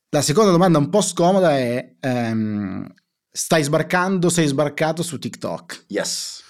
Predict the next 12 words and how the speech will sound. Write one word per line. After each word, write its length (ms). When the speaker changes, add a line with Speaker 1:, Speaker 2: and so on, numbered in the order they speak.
Speaker 1:
Ah, 260
perché? 480
Perché 380
volevi 760
anche 240
tu 100
fare 840
cento 340
milioni 380
di, 160
di 100
followers? 640